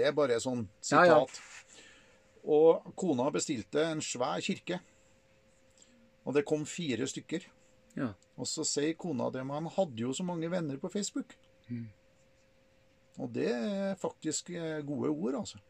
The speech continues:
Speaker 2: Det
Speaker 1: For
Speaker 2: er
Speaker 1: det er
Speaker 2: det.
Speaker 1: sannheten.
Speaker 2: Det er det.
Speaker 1: Ja. For det er åtti prosent av dem på Tryneboka er nysgjerrig bare.
Speaker 2: Jeg er helt enig.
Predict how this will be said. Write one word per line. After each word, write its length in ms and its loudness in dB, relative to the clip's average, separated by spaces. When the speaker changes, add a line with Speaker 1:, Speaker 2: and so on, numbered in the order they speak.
Speaker 2:
Det 80 -4
Speaker 1:
For 20 2
Speaker 2:
er 80 4
Speaker 1:
det 40 2
er 80 2
Speaker 2:
det. 40 -2
Speaker 1:
sannheten. 420 -4
Speaker 2:
Det 80 -2
er 60 -2
det. 160 -6
Speaker 1:
Ja. 60 -8
For 140 0
det 180 2
er 280 -2
åtti 360 -4
prosent 420 0
av 80 0
dem 140 -2
på 100 -4
Tryneboka 580 -2
er 160 -2
nysgjerrig 480 -2
bare. 220 -4
Speaker 2:
Jeg 160 10
er 80 8
helt 180 6
enig. 260 10